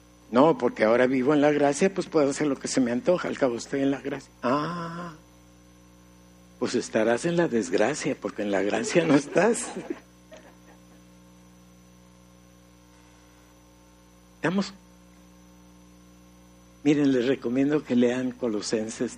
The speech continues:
tres, del uno al diecisiete, como veinte veces antes que pase la semana. Y más allá de lo que yo les pueda estar diciendo, el Espíritu Santo les va a decir, les va a decir qué les está diciendo a ustedes en forma personal, ¿sí?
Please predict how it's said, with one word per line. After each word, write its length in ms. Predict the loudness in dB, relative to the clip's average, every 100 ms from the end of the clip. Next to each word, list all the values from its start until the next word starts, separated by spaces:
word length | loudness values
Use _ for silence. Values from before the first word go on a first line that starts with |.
| -4
tres, 320 | -2 -2 -6
del 160 | -4 -2
uno 220 | 0 0
al 100 | -2
diecisiete, 580 | -2 -4 -6 -6 -4 -6
como 300 | -4 -6 -2
veinte 440 | 0 0 0 -2
veces 440 | -2 -4 -6 -10
antes 320 | -12 -8 -10 -10
que 120 | -10
pase 340 | -6 -6 -6
la 160 | -8 -10
semana. 320 | -12 -14 -18 -20 -20 -20 -20 -20 -20 -20 -20 -20 -20 -10
Y 140 | -2 0
más 300 | 2 2 2
allá 280 | 4 4 4
de 140 | 2
lo 100 | 0
que 180 | -2 0
yo 120 | 2
les 180 | 0 0
pueda 240 | 2 2
estar 320 | 0 -2 -4
diciendo, 520 | -4 -6 -4 -2 -2 -2
el 120 | -2
Espíritu 720 | -6 -6 -4 -4 -4 -8 -8
Santo 400 | -8 -10 -12 -14
les 240 | -10 -6
va 60 | -6
a 40 |
decir, 440 | -6 -10 -8 -8 -10 -14 -14 -16 0
les 280 | 2 2 2
va 80 | 0
a 40 |
decir 400 | 2 0 0 0
qué 180 | 2 2
les 240 | 2 0 -2
está 220 | 0 0
diciendo 500 | 0 -2 -2 2 0
a 40 |
ustedes 440 | 0 2 2 2 0
en 160 | -2
forma 380 | 2 2 2 -2
personal, 960 | -2 -2 -2 -2 0 2 2 2 2 -2 -16 -20 -20 -20 -20 -20 -18
¿sí? 120 | -18